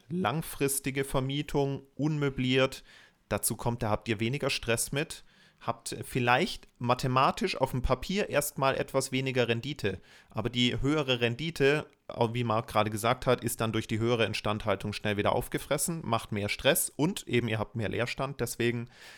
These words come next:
schaut eher nach klassischer Vermietung. Und bevor ihr jetzt dreihunderttausend Euro für ein Apartment in Schwabing ausgebt, schaut doch mal ein bisschen über die Stadtgrenzen hinaus.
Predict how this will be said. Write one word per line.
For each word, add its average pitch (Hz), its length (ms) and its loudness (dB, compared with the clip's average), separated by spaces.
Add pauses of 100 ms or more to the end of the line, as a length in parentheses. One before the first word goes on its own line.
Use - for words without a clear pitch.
(100)
schaut 92 280 -2
eher 139 440 4
nach 95 220 -8
klassischer 151 480 0
Vermietung. 143 640 -2 (360)
Und 113 240 -4
bevor 127 360 2
ihr 113 140 2
jetzt 107 220 -2
dreihunderttausend 120 800 0
Euro 120 280 4
für - 180 -4
ein 104 80 0
Apartment 113 540 -2
in 101 100 -6
Schwabing 120 380 0
ausgebt, - 540 -2
schaut 123 320 2
doch 127 140 -2
mal 113 260 4
ein 113 80 2
bisschen 123 320 -2
über 120 240 2
die 113 140 -4
Stadtgrenzen 110 640 -2
hinaus. 104 480 4